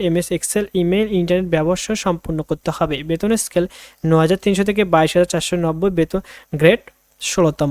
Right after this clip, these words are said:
প-, ছয় নম্বর পদটিতে বলা হয়েছে ড্রাইভার। এখানে পদ সংখ্যা রয়েছে ঊনপঞ্চাশটি। যোগ্যতা জুনিয়র স্কুল সারি অর্থাৎ জিএসসি পাস করলে আপনারা আবেদনটি করতে পারেন। বিআরটিএ কর্তৃক স্বীকৃত ড্রাইভিং হালকা ভারী লাইসেন্স, তিন বছর অভিজ্ঞতা থাকতে হবে কিন্তু। বেতন নয় হাজার তিনশো থেকে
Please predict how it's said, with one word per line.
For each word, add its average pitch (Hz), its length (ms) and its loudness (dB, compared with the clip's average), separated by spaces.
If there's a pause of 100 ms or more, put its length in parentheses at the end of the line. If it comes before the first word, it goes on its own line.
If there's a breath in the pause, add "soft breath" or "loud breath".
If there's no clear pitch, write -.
(120)
প-, 180 180 4
ছয় 185 180 0
নম্বর 214 220 0
পদটিতে 208 380 -4
বলা 170 180 4
হয়েছে 190 200 2 (120)
ড্রাইভার। 156 380 2 (340)
এখানে 180 260 -2
পদ 165 180 0
সংখ্যা 170 200 0
রয়েছে 170 360 2
ঊনপঞ্চাশটি। 160 580 -2 (120)
যোগ্যতা 160 360 2 (440 loud breath)
জুনিয়র 185 300 4
স্কুল 202 200 -2
সারি 180 200 2
অর্থাৎ 175 220 -2
জিএসসি 160 320 0
পাস 170 180 0
করলে 185 240 0
আপনারা 175 200 -4
আবেদনটি 165 360 0
করতে 175 240 -2
পারেন। 202 240 2
বিআরটিএ 170 1040 0 (220)
কর্তৃক 196 340 2 (200)
স্বীকৃত 220 380 0 (140)
ড্রাইভিং 165 320 4 (100)
হালকা 160 280 2 (140)
ভারী 156 160 2 (100)
লাইসেন্স, 165 300 0 (140)
তিন 208 140 0 (140)
বছর 165 240 0
অভিজ্ঞতা 165 360 0
থাকতে 147 260 -4
হবে 143 220 -4
কিন্তু। 131 220 -8 (580 loud breath)
বেতন 180 360 4
নয় 170 140 2
হাজার 196 160 0 (100)
তিনশো 180 320 0
থেকে 185 160 -2